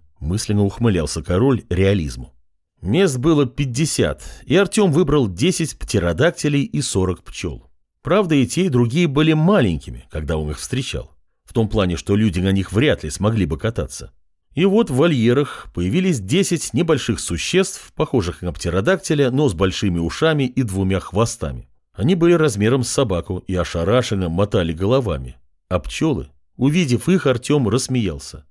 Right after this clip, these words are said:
Там были личинки. «Хм, назначь ответственных, и, возможно, у нас появится авиация». Артем похлопал Саула по плечу и оставил людей разбираться с этим самим. Сюда можно было назначить работниками шестерых человек.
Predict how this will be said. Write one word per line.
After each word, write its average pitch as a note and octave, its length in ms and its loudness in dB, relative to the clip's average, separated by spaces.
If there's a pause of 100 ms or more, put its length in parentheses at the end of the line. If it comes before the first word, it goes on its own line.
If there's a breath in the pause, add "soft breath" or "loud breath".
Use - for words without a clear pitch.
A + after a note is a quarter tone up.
(160)
Там D3 220 0
были B2 380 0
личинки. A2+ 600 -4 (520)
«Хм, A2 180 -2
назначь G2+ 500 -2
ответственных, D#3 720 0
и, F#3+ 120 2
возможно, C#3 560 2
у A#2+ 80 4
нас A2+ 240 0
появится A#2 720 0
авиация». G#2+ 600 0 (360)
Артем D3 440 2
похлопал D#3+ 520 0
Саула A#2 440 2
по E2+ 120 -8
плечу C3 480 0
и - 140 0
оставил D3+ 520 2
людей G2+ 460 0
разбираться G#2 600 0
с - 100 -6
этим F2 280 -4
самим. E2+ 440 -4 (460)
Сюда D3+ 480 0
можно D#3 320 2
было C3+ 180 2
назначить A#2 580 0
работниками C#3 680 0
шестерых D#3 520 0
человек. B2 540 -2